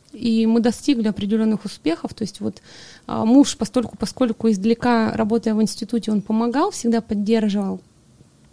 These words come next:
из уважения, да, и что я, по крайней мере, <laughs> троих детей родила. Но ему всё, всегда неинтересен был этот бизнес. А, вот в одиночестве практически я достигла оборота примерно десять миллионов.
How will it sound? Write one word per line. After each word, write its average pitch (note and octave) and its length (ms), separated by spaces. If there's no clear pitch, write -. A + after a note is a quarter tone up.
из G#3 180
уважения, A#3 580
да, G#3+ 360
и G#3+ 400
что - 220
я, G3+ 180
по A3+ 80
крайней A#3 280
мере, A3+ 200
<laughs> - 60
троих B3+ 260
детей C4 340
родила. A3+ 380
Но D#4+ 400
ему D4 320
всё, C#4 480
всегда A3+ 320
неинтересен A3+ 800
был G3 160
этот G3+ 200
бизнес. G3 460
А, G#3 480
вот G#3+ 260
в G#3 80
одиночестве C4 720
практически - 640
я A3 140
достигла A3+ 460
оборота A3 360
примерно A3 420
десять G3+ 360
миллионов. G3+ 460